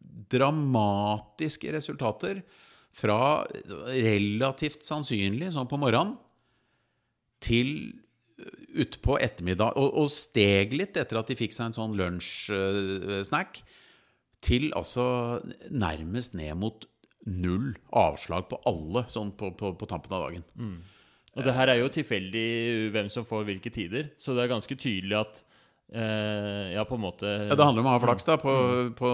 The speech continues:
Speaker 1: når din sak blir behandlet.
Speaker 2: Ja.
Speaker 1: Eh, så kan man si at dette skal jo være, dette skal jo være, altså det er dommere, profesjonelle,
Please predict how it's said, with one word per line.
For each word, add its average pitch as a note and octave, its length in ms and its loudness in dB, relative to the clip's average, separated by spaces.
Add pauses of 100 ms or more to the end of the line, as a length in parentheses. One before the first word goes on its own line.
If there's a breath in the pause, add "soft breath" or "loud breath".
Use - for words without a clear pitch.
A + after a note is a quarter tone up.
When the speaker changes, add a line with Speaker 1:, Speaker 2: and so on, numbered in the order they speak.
(160)
Speaker 1:
når A2+ 460 6
din G2+ 240 0
sak F2 260 -2
blir G2 140 -2
behandlet. G#2 480 2
Speaker 2:
Ja. B2 160 -8 (400 loud breath)
Speaker 1:
Eh, A#2 340 2 (140)
så - 260 -2
kan E3 80 2
man C#3 140 2
si C3 80 2
at B2 100 -4
dette - 340 2
skal B2 200 2
jo C3 80 4
være, A2+ 580 2
dette A#2 300 -4
skal C3 160 0
jo A#2+ 60 2
være, A2+ 180 0 (300)
altså G2 200 -8
det G#2+ 140 -2
er G#2+ 100 -4
dommere, G#2+ 560 4
profesjonelle, G#2 1000 -2